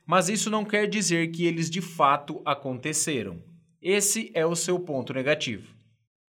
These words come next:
Mas para que o D R E mostre com exatidão a saúde financeira da farmácia, é necessário que a farmácia tenha uma rotina consistente de alimentar corretamente o sistema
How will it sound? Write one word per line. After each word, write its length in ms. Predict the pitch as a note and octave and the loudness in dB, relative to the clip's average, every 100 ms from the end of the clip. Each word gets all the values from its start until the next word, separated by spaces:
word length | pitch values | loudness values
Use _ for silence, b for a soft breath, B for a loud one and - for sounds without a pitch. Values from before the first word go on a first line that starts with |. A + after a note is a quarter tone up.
| _ - | _ 2
Mas 160 | G3 | 2
para 240 | G3 B3 A#3+ | 6 6 6
que 120 | A#3 | 2
o 60 | G#3+ | 2
D 100 | A3 | 6
R 340 | A#3 A3 G3 | 6 6 6
E 140 | E3 | 6
mostre 560 | B2+ C#3+ D#3+ G3+ - F#3 | 4 0 2 2 0 -4
com 200 | F3+ F#3 | -4 -2
exatidão 840 | F3+ D#3 A3 - A3 D3+ B2 G#2+ - | 0 2 2 2 -2 0 0 -2 -4
a 100 | C#3+ | -2
saúde 380 | D#3+ E3+ G3+ | 2 2 0
financeira 540 | E3+ E3+ D3 - F#3 E3+ | -6 -6 -4 -2 -2 0
da 100 | C#3 | -2
farmácia, 580 | C#3 B2+ D3+ C#3 - - _ _ _ _ - | 0 0 0 0 -4 -10 _ _ _ _ -2
é 80 | G3+ | 2
necessário 560 | A#3 A#3+ - G#3+ G#3+ | 4 4 4 4 4
que 100 | A3 | 2
a 60 | G#3+ | 2
farmácia 500 | A3 G3 F3+ F#3 G3 | 2 4 4 2 0
tenha 420 | F#3+ G3+ A3 G#3+ | 0 0 0 -2
uma 180 | G3+ G3 | 0 0
rotina 460 | F3 F#3 F3+ B3 B3 | 2 2 0 0 0
consistente 1040 | A3 G#3 - - - D3 E3 - - - b b b | -2 -4 -2 -4 -2 -2 -2 -2 -4 -4 b b b
de 240 | - D#3 F3+ | -6 -4 0
alimentar 880 | F3 B3+ C#4 C4 A3+ G#3 - G3+ G#3+ | 2 4 4 2 2 2 2 2 2
corretamente 760 | G#3 F3+ G3 G3 F3+ D#3 E3 F3 | 0 0 2 2 2 0 -2 -6
o 60 | |
sistema 720 | E3 E3 - C3+ C3+ D3+ D#3+ | -4 -6 -2 0 0 -2 -6